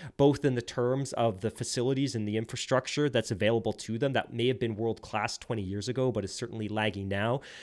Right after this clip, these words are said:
A, a team that is running at a deficit in terms of experienced leadership, familiar with the organization and the people capital inherent within it, um, but also a deficit in terms of where that car is and where that car needs to be. Obviously, they made a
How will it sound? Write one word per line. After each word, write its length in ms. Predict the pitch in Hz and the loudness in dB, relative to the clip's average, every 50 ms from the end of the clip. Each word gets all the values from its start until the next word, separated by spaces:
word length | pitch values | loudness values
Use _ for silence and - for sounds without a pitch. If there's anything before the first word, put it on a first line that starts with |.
| - - - | -16 -6 0
A, 140 | 107 113 - 123 | 0 0 2 0
a 60 | 120 | -2
team 360 | - - - - 143 143 135 | -4 -4 -2 2 2 4 6
that 120 | 139 131 120 | 6 6 4
is 180 | 117 107 90 | 4 2 0
running 280 | 110 120 120 123 123 120 | 2 2 2 4 4 4
at 100 | 107 107 | 4 2
a 40 | 98 | 2
deficit 540 | - - 104 107 - - - - 147 143 - | 0 0 0 0 0 -4 0 2 2 2 2
in 100 | 135 117 | 0 -6
terms 360 | - - - 120 117 113 - | -6 -4 -2 0 0 0 0
of 120 | 120 107 110 | -2 -2 -2
experienced 760 | - - - - - 113 113 120 127 127 131 - - - | -4 -4 -6 -4 -2 -2 0 2 2 2 0 0 -2 -4
leadership, 540 | 110 107 110 110 131 120 - - 147 143 - | -2 -2 0 0 0 0 2 2 0 0 0
familiar 720 | - - - 113 101 104 110 127 143 156 147 143 143 135 120 | -8 -8 -6 -4 -2 0 4 4 6 6 6 6 6 4 4
with 160 | 120 120 - | 2 0 -2
the 100 | 123 117 | 0 0
organization 720 | 117 113 117 113 113 107 98 104 104 113 - - 151 135 | 0 2 2 2 2 2 2 2 0 0 2 0 -2 -2
and 80 | 113 101 | -2 -4
the 40 | - | -6
people 420 | - - 120 113 - 117 107 101 | -6 -6 -8 -4 -2 -2 -2 -2
capital 520 | - - - 113 113 - - 120 117 117 | -4 0 0 0 0 0 -2 0 0 0
inherent 460 | 117 107 92 - 113 110 110 107 - - | 0 -2 -6 -4 -2 -2 -2 -2 -4 -6
within 260 | 101 - - 120 131 | -8 -2 0 0 2
it, 140 | 165 175 175 - - - - - - | 2 0 -2 -6 -16 -16 -16 -10 -4
um, 160 | 113 123 113 - | -2 -2 0 0
but 100 | 139 139 | 2 4
also 280 | 147 175 - - 185 | 4 4 4 4 2
a 40 | 143 | 2
deficit 460 | 107 - 123 151 - - - 143 120 | 4 4 4 4 2 0 -2 -2 -2
in 80 | 117 110 | -2 -4
terms 320 | - - 131 127 127 - | -4 -4 -4 -4 -2 -2
of 140 | 123 104 95 | -4 -2 2
where 220 | 107 117 131 131 | 4 4 4 6
that 200 | 123 127 - - | 6 4 4 2
car 320 | - - 131 123 120 110 107 - | 0 2 4 4 6 4 2 2
is 420 | 104 104 117 139 156 190 180 - | 0 2 2 4 4 2 2 4
and 140 | 135 113 107 - - - - - | 2 2 2 0 -8 -16 -8 0
where 160 | 117 127 127 | 2 4 4
that 180 | 123 113 - | 4 2 0
car 400 | - - 131 127 123 123 123 123 - 117 | -2 0 2 2 4 4 2 2 -2 -4
needs 360 | 110 113 123 123 120 - - | -6 -4 -4 -4 -4 -6 -6
to 120 | - 107 | -6 -4
be. 340 | 90 123 127 131 123 117 120 - - 139 - - - | 0 2 2 4 4 2 0 -2 -14 -16 -12 2 6
Obviously, 400 | 135 139 131 151 - - 160 147 | 6 8 8 6 2 4 2 4
they 160 | 131 131 123 | 6 6 6
made 240 | 120 127 127 127 - | 6 6 6 6 4
a 80 | - | 2